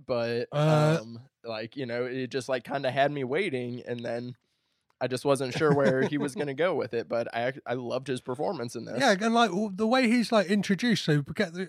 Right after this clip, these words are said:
Speaker 2: him introduced, like, up front, and then,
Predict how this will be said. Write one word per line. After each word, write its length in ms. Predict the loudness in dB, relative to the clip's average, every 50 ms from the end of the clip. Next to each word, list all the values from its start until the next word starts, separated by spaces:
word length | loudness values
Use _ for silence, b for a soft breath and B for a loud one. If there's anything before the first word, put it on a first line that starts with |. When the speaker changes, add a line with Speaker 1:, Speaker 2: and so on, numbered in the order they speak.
| -6 -4
Speaker 2:
him 160 | -4 -2 -2
introduced, 460 | -2 -4 -6 -4 -4 -4 -2 -2 -4
like, 120 | -6 -6 -4 -2
up 260 | -4 -4 -4 -6 -10
front, 500 | -8 -2 2 2 2 2 0 -2 -6 -14 _ -6 -4
and 160 | -2 2 4
then, 300 | 4 4 4 4 2